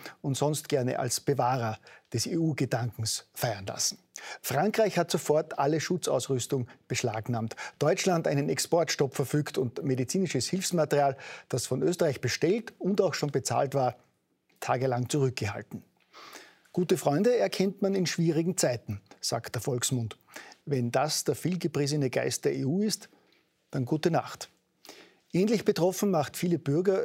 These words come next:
wie drastisch unser Bundesheer, das wir zumindest in Katastrophenzeiten als unseren Rückhalt und unsere eiserne Reserve wähnten, in dieser Krise auslässt und kaum helfen kann.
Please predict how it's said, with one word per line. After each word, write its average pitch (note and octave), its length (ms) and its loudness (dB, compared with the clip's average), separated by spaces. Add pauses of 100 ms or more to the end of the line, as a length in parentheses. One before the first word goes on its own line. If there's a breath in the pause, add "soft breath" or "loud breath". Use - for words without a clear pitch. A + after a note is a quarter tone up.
(100)
wie D3+ 180 -2
drastisch C3 500 0
unser E3+ 220 2
Bundesheer, D#3 600 2 (260 loud breath)
das - 180 -2
wir C3 100 0
zumindest D#3 460 0
in C3 160 0
Katastrophenzeiten D3+ 960 2
als C3 160 2
unseren D3 380 0
Rückhalt C3+ 560 0 (320 loud breath)
und D3 80 -4
unsere C3+ 300 -2
eiserne C3+ 440 0
Reserve C3 480 0
wähnten, C3+ 440 0 (340 loud breath)
in D#3 140 -2
dieser D#3+ 240 2
Krise - 400 0
auslässt D3 560 0 (280 soft breath)
und - 160 -6
kaum C3+ 220 0
helfen A#2 360 -2
kann. - 240 -8